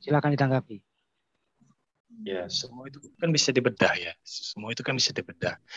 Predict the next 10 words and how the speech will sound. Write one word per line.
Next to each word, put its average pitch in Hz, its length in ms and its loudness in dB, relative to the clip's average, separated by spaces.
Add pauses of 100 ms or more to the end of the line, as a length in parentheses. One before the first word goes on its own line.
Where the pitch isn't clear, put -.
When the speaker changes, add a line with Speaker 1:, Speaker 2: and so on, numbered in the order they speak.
(120)
Speaker 2:
Kalau 135 240 6
semisal 127 560 6
M 120 80 2
K 131 240 0
C - 80 2 (320)
dipa-, 110 320 0
eh, 101 560 4
ok-, - 240 -2
eh, - 80 0
dilaporkan, 107 640 4